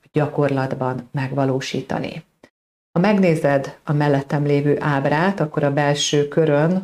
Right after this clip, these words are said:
a hétfő nulla óra, a külső körön pedig a vasárnap éjféli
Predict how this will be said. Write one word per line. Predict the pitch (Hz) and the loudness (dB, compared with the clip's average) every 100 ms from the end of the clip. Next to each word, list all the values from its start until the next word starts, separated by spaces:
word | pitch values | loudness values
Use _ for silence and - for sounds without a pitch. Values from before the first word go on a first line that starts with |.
| - | -6
a | 135 | -2
hétfő | 151 147 - 151 | -2 -2 -2 0
nulla | 156 156 151 147 | 4 4 4 4
óra, | 143 143 156 196 226 - - - | 4 2 2 0 -2 -8 -20 -12
a | 160 | -2
külső | - 240 - 156 | 2 2 2 0
körön | - 165 147 | 2 2 2
pedig | 151 151 147 | 2 2 2
a | |
vasárnap | 147 156 - 143 139 - | 2 0 0 0 0 0
éjféli | 147 143 139 139 135 | 0 0 0 0 -2